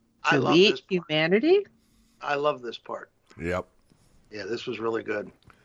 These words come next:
Speaker 2: Where we got the awesome spinning silver lady, and all the Caspians are kind of starting to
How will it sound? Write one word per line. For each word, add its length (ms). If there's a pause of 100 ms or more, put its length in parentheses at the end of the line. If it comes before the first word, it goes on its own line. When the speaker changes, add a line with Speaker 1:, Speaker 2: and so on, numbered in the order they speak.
(1500)
Speaker 2:
Where 240
we 60
got 180
the 160
awesome 540
spinning 600
silver 340
lady, 600 (760)
and 320
all 320
the 300
Caspians 1120 (600)
are 220
kind 320
of 300 (300)
starting 520
to 340